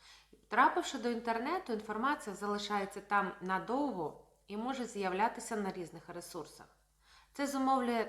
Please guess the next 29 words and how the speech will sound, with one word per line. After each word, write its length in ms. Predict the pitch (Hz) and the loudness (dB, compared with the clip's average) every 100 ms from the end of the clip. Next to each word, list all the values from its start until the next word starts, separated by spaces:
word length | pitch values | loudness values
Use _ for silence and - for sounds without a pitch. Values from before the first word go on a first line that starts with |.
| - | -2
тривалий 560 | 220 220 220 196 156 151 | 0 6 6 6 2 -4
травмуючий 580 | 175 180 190 180 - 175 | -4 -2 -2 -4 -6 -10
вплив 380 | 165 - 226 269 - - _ | -8 -2 -2 -2 -6 -20 _
на 120 | 214 226 | -6 -6
психіку 500 | - 220 208 - 185 | -6 -8 -8 -10 -8
дитини 480 | 175 180 147 127 - - - - | -8 -6 -6 -6 -14 -20 -20 -12
і 100 | 196 | -4
може 280 | 196 254 302 | 2 2 2
призвести 760 | - 185 160 165 - 233 254 - - | -2 -6 -8 -8 -2 -2 -2 -8 -16
до 200 | 160 226 | -4 -2
негативних 600 | 262 196 - 160 175 - | -2 -6 -8 -10 -12 -8
наслідків. 540 | 220 208 175 - - - - _ _ _ _ _ _ _ _ _ _ _ _ _ _ | -8 -8 -12 -16 -20 -20 -20 _ _ _ _ _ _ _ _ _ _ _ _ _ _
Досить 440 | 208 196 180 196 - | -2 -2 -2 -8 -10
часто 540 | 262 277 - 175 170 - | -6 -6 -6 -10 -10 -12
діти 340 | 180 208 185 | -6 -6 -6
та 160 | 175 180 | -8 -10
підлітки 640 | 196 233 214 208 - 160 151 - | -8 -6 -8 -8 -10 -12 -12 -16
розміщують 580 | 185 196 254 285 240 220 | -14 -10 -8 -6 -6 -8
на 80 | 196 | -10
своїх 340 | 196 208 220 | -8 -6 -6
сторінках 580 | - 185 180 180 180 170 | -8 -12 -12 -6 -6 -6
в 20 | |
соцмережах 840 | - 170 - 180 196 233 240 226 - - | -12 -16 -14 -12 -8 -8 -8 -10 -12 -18
особисту 520 | 202 - 196 208 208 | -12 -10 -6 -6 -6
інформацію, 720 | 190 180 214 233 285 277 190 180 | -12 -12 -8 -4 -4 -4 -8 -8
якою 440 | 180 - 247 214 | -8 -6 -4 -2
можуть 400 | 208 220 196 - | -2 -2 -4 -12
скористатися 840 | - - 214 208 208 165 - - 175 | -18 -14 -10 -10 -8 -10 -10 -16 -16
зловмисники 800 | 170 180 202 269 269 208 165 | -10 -6 -4 -6 -8 -12 -10